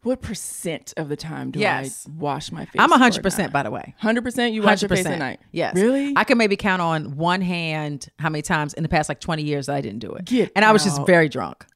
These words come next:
Speaker 1: Really?
Speaker 2: Like, like, straight up. I
Speaker 1: You
Speaker 2: just
Speaker 1: should
Speaker 2: was, like, crawling into the bed.
Speaker 1: Oh, wow.
Speaker 2: Yeah.
Speaker 1: See, I'm probably, like, fifty percent.
Speaker 2: Okay.
Speaker 1: Or, like, s-, maybe sixty. I'll give myself
Speaker 2: Sixty.
Speaker 1: sixty that I wash
Speaker 2: And,
Speaker 1: my face.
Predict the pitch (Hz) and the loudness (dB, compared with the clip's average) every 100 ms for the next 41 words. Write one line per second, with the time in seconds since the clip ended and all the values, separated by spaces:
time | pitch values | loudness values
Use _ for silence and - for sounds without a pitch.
0 | - 190 359 330 190 160 170 170 - 160 | -8 -2 0 -2 -2 -2 0 0 -2 0
1 | 156 143 - 165 113 60 - _ _ _ | 0 0 0 0 0 -6 -12 _ _ _
2 | _ _ - 185 165 180 180 156 - 180 | _ _ 0 0 -2 0 4 2 4 2
3 | 160 151 151 139 131 90 - 220 170 170 | 2 0 -4 -4 -4 -6 -6 -4 -4 -4
4 | 156 139 - 180 170 214 226 220 185 156 | -8 -12 -2 2 6 4 4 0 0 -4
5 | - 165 131 - - - - _ 196 254 | -6 -6 -8 -16 -16 -18 -18 _ 4 4
6 | - - - - 208 240 240 807 - - | 4 -2 -10 -2 4 6 8 6 2 -6
7 | _ _ - - _ - 277 285 - 220 | _ _ -20 -20 _ 0 2 2 2 0
8 | - - - - - 190 175 180 220 - | 0 -8 -18 -8 -2 -2 -2 0 0 0
9 | - 151 147 220 196 170 156 131 - - | 2 0 0 -6 -2 0 -2 -4 -8 -14
10 | - _ _ _ 185 208 262 - - | -20 _ _ _ -4 4 4 4 -6